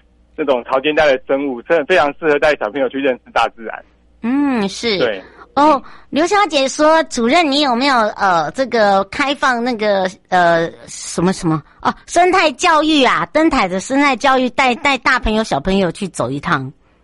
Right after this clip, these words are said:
Speaker 2: 没有欸。
Speaker 1: 哦，哦，我们灯塔没有提供这个，这项服务。
Speaker 2: 我们那个灯塔吼，只有私人盛主任服务，好不好？好，盛主任的私人服务就是在空中，他现在是在空中服务你。<laughs> 我告诉你，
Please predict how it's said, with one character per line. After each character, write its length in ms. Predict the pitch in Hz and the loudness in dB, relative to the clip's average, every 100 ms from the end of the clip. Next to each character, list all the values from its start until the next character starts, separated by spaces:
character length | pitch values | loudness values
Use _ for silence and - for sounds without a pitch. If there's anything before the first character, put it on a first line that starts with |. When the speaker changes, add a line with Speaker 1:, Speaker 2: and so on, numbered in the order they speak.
| _ _ | _ _
Speaker 2:
没 200 | - 165 | -4 0
有 100 | 185 | 2
欸。 220 | 123 127 | 2 2
Speaker 1:
哦， 200 | 131 165 147 | 2 2 2
哦， 80 | 147 | 0
我 40 | 160 | 2
们 140 | 202 196 | 4 4
灯 180 | 214 214 | 4 4
塔 160 | 175 | 2
没 80 | 165 | 0
有 100 | 170 | -2
提 160 | 151 143 | -2 0
供 180 | 147 147 | 0 2
这 80 | 151 | 2
个， 140 | 131 | 0
这 180 | - 147 | 0 0
项 180 | 147 139 | 0 -2
服 320 | - 120 123 | -6 -6 -6
务。 40 | 117 180 | -4 0
Speaker 2:
我 140 | 202 | 0
们 240 | 226 247 | 2 2
那 140 | 269 277 | 2 0
个 240 | 254 247 247 | 0 0 2
灯 200 | 277 277 | 2 2
塔 300 | - 202 175 | 0 0 0
吼， 340 | 240 175 165 | 0 0 0
只 160 | - 226 | -2 -2
有 140 | 240 | 0
私 380 | 190 - 247 262 | -2 -6 -6 -2
人 220 | 214 170 | 0 0
盛 360 | 190 - 285 202 | -4 -2 -2 -2
主 240 | 165 147 | -4 -4
任 320 | 147 175 175 156 | 0 0 0 -2
服 400 | - 127 139 143 | -4 -6 -4 -4
务， 80 | - | -4
好 160 | 139 | -4
不 80 | 127 | -4
好？ 400 | 156 160 139 131 - _ | -2 -2 -4 -8 -18 _
好， 180 | 165 127 | -6 -4
盛 260 | - 269 | -2 -2
主 120 | 180 | 0
任 180 | 185 240 | -2 0
的 80 | 208 | -2
私 180 | - 233 | -4 0
人 140 | 226 | 0
服 240 | 196 160 185 | 0 0 0
务 60 | |
就 120 | 170 180 | 0 -4
是 140 | 180 | -2
在 200 | 165 160 | 0 -2
空 320 | - 170 160 | 0 0 0
中， 340 | - 151 151 160 - | 0 0 0 -4 -10
他 140 | - 226 | -6 -2
现 140 | 262 | 0
在 60 | 240 | -2
是 100 | 233 | 0
在 160 | 240 214 | -2 0
空 340 | - 254 247 | 0 2 2
中 220 | 233 220 | 2 0
服 300 | 226 175 185 | 0 0 2
务 100 | 185 | 4
你。 240 | 160 143 - 359 | 2 0 -2 -4
<laughs> 220 | 427 - | -6 -2
我 120 | 370 370 240 359 | 0 0 -2 0
告 160 | 311 | 0
诉 260 | - - 294 | -2 0 2
你， 500 | 254 247 208 220 | 2 2 0 -2